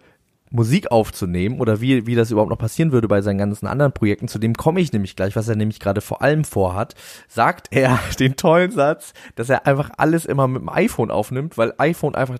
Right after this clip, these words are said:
das beste Mikrofon hat, was es <laughs> gibt. Und Soundingenieure aller Welt raufen sich jetzt die Haare. Man weiß nicht ganz genau, ob er vielleicht einen Deal am Start hat mit Apple, dass, <laughs> dass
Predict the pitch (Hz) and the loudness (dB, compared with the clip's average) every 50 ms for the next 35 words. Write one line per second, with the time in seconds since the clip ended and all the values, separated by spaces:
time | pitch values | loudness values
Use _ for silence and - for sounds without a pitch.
0 | - _ - 120 117 - - - - 156 202 - - 156 151 147 156 165 - - | -14 _ -10 -8 -8 -8 -8 -4 -2 -2 -2 -2 -4 -6 -6 -6 -6 -10 -6 -4
1 | 139 135 - - - 190 175 175 - 196 196 - - - - 285 311 294 262 233 | -4 -4 -2 0 0 2 2 2 0 0 0 0 0 2 4 4 4 4 2 0
2 | 190 165 - - - 190 196 - - - _ - - - - - - - _ - | 0 -2 -6 -2 0 0 0 0 -2 -10 _ -12 -10 -4 -4 -4 -4 -6 _ -6
3 | - - _ _ _ - 240 - - - - - 139 156 156 - 160 175 180 185 | -6 -6 _ _ _ -2 -2 -2 -4 -10 -2 2 2 2 2 2 4 4 4 4
4 | 180 - 165 156 160 156 147 143 147 147 135 143 - 78 131 131 131 123 123 123 | 2 0 -2 2 2 2 2 4 2 2 4 2 2 2 2 2 0 0 0 -2
5 | 127 127 107 - 123 151 170 - - 135 123 120 120 120 120 - - 110 107 104 | -4 -4 -4 0 0 0 0 0 -4 -6 -6 -2 -4 -4 -6 -6 -8 -8 -4 -2
6 | 95 101 113 113 120 120 - - - - 104 110 - 127 143 196 190 196 175 156 | 0 0 0 0 -2 -4 -4 -12 -8 -4 -2 -2 0 2 0 0 0 0 -2 -2
7 | 156 151 151 - - 127 127 127 131 - 82 135 - 117 113 123 123 120 - 131 | -2 -2 -2 -2 -6 -2 0 2 2 2 2 0 0 2 4 4 4 2 2 0
8 | 110 110 123 123 123 117 110 - - - 208 180 92 92 98 98 - - 92 87 | 0 0 0 0 -4 -6 -8 -10 -10 -8 -4 -4 -4 -4 -6 -8 -8 -6 -6 -6
9 | 87 - 90 85 - 95 98 90 - - 98 90 - 107 117 135 135 123 113 - | -4 -6 -8 -8 -6 -8 -8 -8 -6 -8 -8 -6 -2 -2 -2 0 0 -2 -4 -4
10 | - - 127 | -4 -6 -4